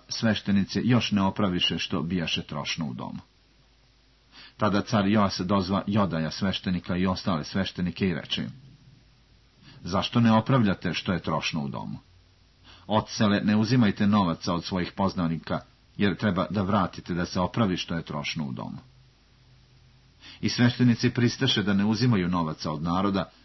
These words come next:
i da ne opravljaju što je trošno u domu. Tada sveštenik Jodaj uze jedan kovčeg i proveza rupu na zaklopcu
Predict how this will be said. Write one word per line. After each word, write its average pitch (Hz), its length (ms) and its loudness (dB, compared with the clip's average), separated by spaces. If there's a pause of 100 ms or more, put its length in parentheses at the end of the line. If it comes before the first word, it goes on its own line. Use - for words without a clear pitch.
(100)
i 110 80 -4
da 101 120 2
ne 98 120 4
opravljaju 98 500 2
što - 180 -6
je 82 100 -4
trošno 73 440 -6
u 71 40 -8
domu. 57 300 -12 (1700)
Tada 98 340 0
sveštenik 107 600 0
Jodaj 101 360 2
uze 98 260 2
jedan 87 280 0
kovčeg 98 480 0 (720)
i 101 100 0
proveza 101 480 2
rupu 104 280 0
na 82 120 0
zaklopcu 92 680 -2